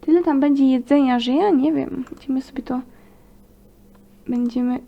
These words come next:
trzymać. I kto to będzie w ogóle jadł? Mm, twórczyni stylów. Ja bym jej wzięła coś takiego... o,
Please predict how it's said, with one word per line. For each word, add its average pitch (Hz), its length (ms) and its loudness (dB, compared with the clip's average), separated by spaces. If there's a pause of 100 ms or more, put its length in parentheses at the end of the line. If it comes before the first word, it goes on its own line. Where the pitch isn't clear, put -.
trzymać. 247 720 -6 (1120)
I - 40 -20
kto - 220 -8
to 269 160 -2
będzie 262 260 0
w 262 80 -4
ogóle 254 280 -2
jadł? 269 680 0 (1000)
Mm, 269 340 0
twórczyni 277 640 -4
stylów. 254 1000 -4 (1900)
Ja 269 160 0
bym 381 200 2
jej 339 140 6
wzięła 269 240 2
coś 277 200 -8
takiego... 254 680 -4 (1500)
o, 220 100 -6